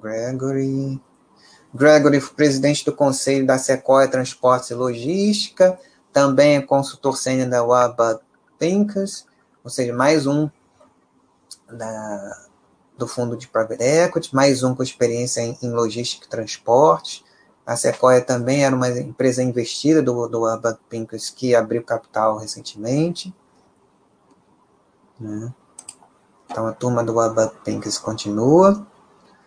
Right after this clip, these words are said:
E, interessante, um conhecido nosso, que já,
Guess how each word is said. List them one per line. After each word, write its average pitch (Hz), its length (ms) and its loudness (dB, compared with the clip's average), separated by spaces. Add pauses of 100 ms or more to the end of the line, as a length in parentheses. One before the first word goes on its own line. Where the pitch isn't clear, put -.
(520)
E, 240 380 6 (680)
interessante, 180 1000 2 (600)
um 170 120 -4
conhecido 160 560 2
nosso, 156 480 2 (360)
que 127 160 -6
já, 131 440 2